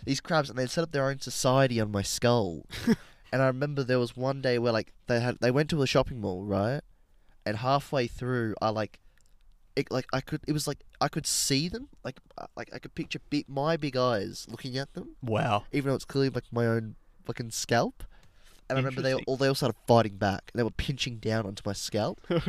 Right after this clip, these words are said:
Speaker 1: I remember I woke up in, like, a sweat. I was like,
Speaker 2: <laughs>
Speaker 1: "Oh my God." And, like,
Speaker 2: Did you,
Speaker 1: I
Speaker 2: were you itching and shit?
Speaker 1: Yeah, I was itching and shit. I
Speaker 2: Oh.
Speaker 1: was like, "Oh, fuck, there's definitely crabs in my hair, dude."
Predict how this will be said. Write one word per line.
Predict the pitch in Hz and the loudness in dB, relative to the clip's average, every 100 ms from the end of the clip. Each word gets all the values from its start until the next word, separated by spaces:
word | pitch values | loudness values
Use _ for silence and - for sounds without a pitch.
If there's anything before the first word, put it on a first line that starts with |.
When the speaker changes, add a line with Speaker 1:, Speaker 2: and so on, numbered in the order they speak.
| 151 135 - - | -2 -6 -14 -6
Speaker 1:
I | |
remember | 120 131 123 | -4 0 4
I | 127 | 4
woke | 120 131 - | 6 2 2
up | 123 | -4
in, | 120 | -4
like, | 117 | -6
a | 98 | -6
sweat. | 151 - 107 95 101 | -4 -2 -2 -2 0
I | |
was | 101 | 0
like, | 107 - - - | -2 -4 -10 -14
Speaker 2:
<laughs> | - - 127 | -8 -2 -2
Speaker 1:
"Oh | 113 110 | -2 -4
my | 107 | -2
God." | 107 104 101 | 0 0 -2
And, | - 110 | -4 0
like, | 117 | 2
Speaker 2:
Did | 117 | 2
you, | |
Speaker 1:
I | 110 | 2
Speaker 2:
were | 127 | 0
you | 120 | 0
itching | 117 - 127 | -2 -2 -2
and | 131 | -2
shit? | - 180 - - | -4 -10 -14 -16
Speaker 1:
Yeah, | - 147 | -6 -2
I | 147 | 0
was | 143 | 0
itching | 175 196 156 | -2 -2 0
and | 117 | 2
shit. | 107 | 2
I | 104 | 2
Speaker 2:
Oh. | 117 | 2
Speaker 1:
was | 120 - | 0 -2
like, | 120 | -4
"Oh, | 127 | -6
fuck, | 123 - 120 - | -10 -10 -12 -10
there's | 123 117 - - | -10 -10 -14 -2
definitely | 127 127 120 | 0 0 -2
crabs | 120 113 | -2 -2
in | 107 | -4
my | 110 | -4
hair, | 104 | -4
dude." | 101 107 | -4 -6